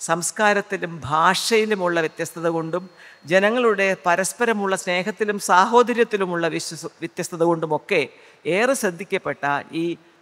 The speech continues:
കോഴിക്കോട് എന്ന ഒരു പുരാതന തുറമുഖ നഗരത്തിലേക്ക് ഇന്ന് യുനെസ്കോയുടെ സാഹിത്യ നഗര പദവി കൂടി ലഭിച്ചപ്പോൾ ഇവിടേക്ക്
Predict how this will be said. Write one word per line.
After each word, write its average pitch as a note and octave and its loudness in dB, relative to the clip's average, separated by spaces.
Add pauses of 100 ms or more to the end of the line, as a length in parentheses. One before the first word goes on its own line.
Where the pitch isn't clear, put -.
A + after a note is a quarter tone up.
കോഴിക്കോട് G3 4 (260)
എന്ന E3 -2 (500)
ഒരു E3 -2
പുരാതന F3 2 (340)
തുറമുഖ F3 -2 (300)
നഗരത്തിലേക്ക് E3+ 0 (560)
ഇന്ന് A#3+ 2 (160)
യുനെസ്കോയുടെ F3+ 0 (100)
സാഹിത്യ F#3 2
നഗര E3+ -2 (140)
പദവി E3+ -2
കൂടി E3+ 0
ലഭിച്ചപ്പോൾ E3 -2 (480)
ഇവിടേക്ക് E3+ -2